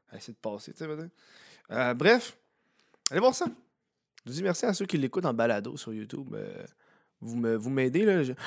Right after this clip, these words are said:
Oh ! Avant de vous laisser, avant de vous laisser, Chris, j'ai envie de starter ma, ma soirée d'humour.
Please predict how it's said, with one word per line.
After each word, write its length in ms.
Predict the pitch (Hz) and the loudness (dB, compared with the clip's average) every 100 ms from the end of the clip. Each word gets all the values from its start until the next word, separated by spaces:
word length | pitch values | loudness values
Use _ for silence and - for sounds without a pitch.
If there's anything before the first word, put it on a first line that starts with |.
| - | 0
Oh ! 220 | 220 294 208 - - - - _ _ _ _ _ - - | 6 8 8 2 -16 -12 -12 _ _ _ _ _ -10 -8
Avant 200 | - 139 | 0 2
de 60 | 175 | 4
vous 80 | 170 | 6
laisser, 420 | 147 - 175 147 - - - _ _ _ _ - | 6 6 4 2 -12 -20 -20 _ _ _ _ -12
avant 300 | 107 147 175 | 0 2 2
de 40 | |
vous 120 | 143 | 2
laisser, 380 | 123 110 - 151 | 0 0 -2 -4
Chris, 460 | - - 147 - - _ - - _ | -4 -4 -4 -4 -14 _ -20 -20 _
j'ai 120 | 113 139 | -2 0
envie 200 | 156 226 | 2 4
de 180 | 143 | 4
starter 420 | 123 - 135 208 214 | 4 2 2 2 0
ma, 240 | 101 101 | 0 -2
ma 160 | 104 - | -6 -8
soirée 320 | - 113 127 | -6 -4 -4
d'humour. 440 | 110 131 135 - | -4 -8 -8 -16